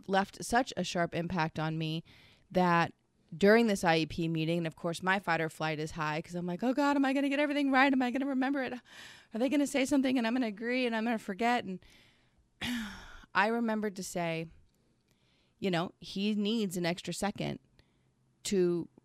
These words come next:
respond. And, and, um, what's bringing this up also is a conversation that, you know, we, we have going on Facebook with one of our listeners, Andrea, and I really appreciate the way that she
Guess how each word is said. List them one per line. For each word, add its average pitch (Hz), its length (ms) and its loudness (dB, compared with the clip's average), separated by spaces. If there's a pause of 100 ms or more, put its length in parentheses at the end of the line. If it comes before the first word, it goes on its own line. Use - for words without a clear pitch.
(320)
respond. 180 580 0
And, 175 180 0
and, 180 320 -4 (120)
um, 165 420 -4 (480)
what's 185 180 -2
bringing 233 320 2
this 175 160 0
up 170 140 2
also 214 340 4
is 165 120 0
a 165 60 -4
conversation 165 680 -2
that, 151 280 -4 (500)
you 175 120 0
know, 156 160 0
we, 156 480 0 (180)
we 165 160 -2
have 185 200 2
going 165 240 2
on 156 100 2
Facebook 180 460 0
with 156 100 0
one 156 160 2
of 147 80 -2
our 151 140 2
listeners, 160 440 0
Andrea, 185 460 0
and 156 100 -2
I 160 60 0
really 170 320 2
appreciate 160 460 -2
the 160 100 -2
way 156 180 2
that 147 220 -2
she 160 400 0